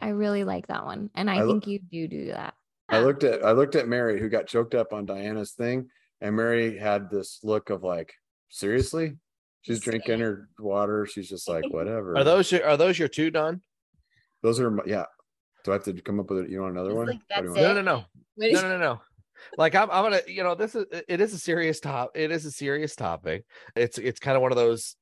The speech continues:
Speaker 3: topics you, you don't really like to think about, but, like, in all seriousness, you know, I just talked about, I can totally see those things with Diana through her and what she had said. Same thing with you.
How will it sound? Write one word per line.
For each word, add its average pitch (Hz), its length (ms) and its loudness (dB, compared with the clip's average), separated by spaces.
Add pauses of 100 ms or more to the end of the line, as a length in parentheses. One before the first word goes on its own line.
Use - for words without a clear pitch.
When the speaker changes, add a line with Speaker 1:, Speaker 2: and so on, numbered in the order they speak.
(320)
Speaker 3:
topics 123 320 0
you, 120 180 -2
you 117 120 -6
don't 123 220 4
really 123 300 2
like 117 320 2
to 165 100 2
think 151 240 -4
about, 151 380 0 (300)
but, 151 120 4
like, 160 200 4
in 156 80 2
all 175 160 2
seriousness, 143 760 -6
you 143 80 -2
know, 135 60 2
I 131 140 4
just 147 160 -6
talked 147 180 2
about, 123 220 0
I 135 100 -2
can 139 140 -12
totally 135 400 -4
see 131 160 -6
those 117 220 -2
things 107 260 -4
with 101 120 -4
Diana 98 480 -2 (520)
through 117 300 2
her 101 200 2
and 98 80 -4
what 98 140 -4
she 101 100 -6
had 92 160 -6
said. 147 240 0
Same 131 220 0
thing 123 200 2
with 101 220 -2
you. 107 260 -2